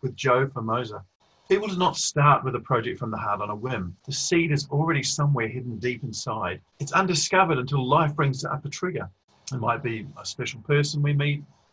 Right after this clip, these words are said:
circumstance, or a book we read. We can just be moving through life, and then something gets our attention. This is what life is about. It births a dream in you,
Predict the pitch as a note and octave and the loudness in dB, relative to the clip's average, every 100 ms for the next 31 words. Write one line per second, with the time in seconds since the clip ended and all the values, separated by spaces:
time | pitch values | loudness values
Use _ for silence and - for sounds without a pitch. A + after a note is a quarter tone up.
0 | _ - - E3 D#3+ D3+ - D#3 D3+ D#3 | _ -4 2 2 2 0 4 6 6 2
1 | - - _ _ - G2+ F#2 E3+ - F3 | -6 -12 _ _ -6 -4 0 0 0 0
2 | E3+ F3 E3 D3 _ _ E3 D3+ E3 F3 | 2 4 2 -2 _ _ -2 0 0 -2
3 | - D3 D3 F#3 F3+ - D3+ D#3+ D3 B2 | 4 6 8 8 4 0 0 2 2 2
4 | - D3+ E3+ E3 C#3+ - - D#3 F#3+ E3+ | 0 0 2 0 -4 -6 -6 -4 -6 -4
5 | E3 D3 D#3 C#3 C3 D#3+ D#3+ - - _ | -6 -2 0 0 0 -6 -6 -12 -16 _
6 | _ _ F3 E3+ F#3 D3+ A#2 C3 C3+ A2+ | _ _ -8 -8 -4 -4 0 0 0 -6
7 | G#2+ B2+ A2+ G#2 - - - _ _ _ | -6 -4 -4 -6 -10 -16 -16 _ _ _
8 | - F3 G3+ G3+ C#3 B2+ C3+ F#3 F3 G2+ | -6 -2 -2 -4 -10 -4 -2 -2 -4 -6
9 | F2 | -10